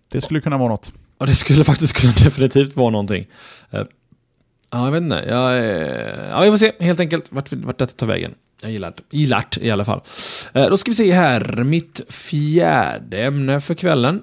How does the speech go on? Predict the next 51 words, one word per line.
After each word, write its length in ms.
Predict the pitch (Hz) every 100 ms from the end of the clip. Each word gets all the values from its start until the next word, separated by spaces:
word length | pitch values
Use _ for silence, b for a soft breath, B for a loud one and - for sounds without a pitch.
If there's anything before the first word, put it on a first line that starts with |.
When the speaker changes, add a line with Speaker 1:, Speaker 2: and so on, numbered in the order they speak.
| -
Speaker 2:
kommer 280 | - 120 117
att 60 | 113
handla 440 | 120 104 101 101
om 480 | - 104 98 95 -
att 200 | 113 110
Google 440 | 120 127 113 127 139 -
visar 340 | 120 117 117
upp 160 | 107 113
nästa 300 | 127 - 104
generations 680 | 101 98 104 104 90 82
Google 340 | - 90 87 113 -
Glass. 580 | - 127 - - - -
Vad 80 | 107
innebär 220 | 101 95
det? 140 | 135 123
Jo, 180 | 123 117
det 60 |
innebär 240 | 107 95 110
helt 180 | 101
enkelt 280 | 90 85 98
att 100 | 87
Google 360 | 107 139 151 147
har 500 | 127 123 117 113 113
lagt 200 | 113 123
upp 180 | 139 -
nya 240 | 131 120
bilder 340 | 117 127 110 139
på 100 | 127
Google 200 | 117 110
Plus 320 | 139 151 - B B B
från 200 | 120 104
den 120 | 101
n-, 400 | - 117 117 170
nya 240 | 202 135
generationens 680 | 170 202 190 170 120 113 110
Google 200 | - 117
Glass. 280 | 107 98 -
Jag 40 | 135
vet 60 |
inte 60 | 165
om 40 |
man 100 | 135
kan 100 | 123
säga 160 | 151 117
att 80 | 101
en 140 | 110
generation 640 | 113 113 120 - 165 143 110
är 180 | -
ett 200 | 107 -
år 200 | 107 95
senare, 500 | 98 120 95 90 123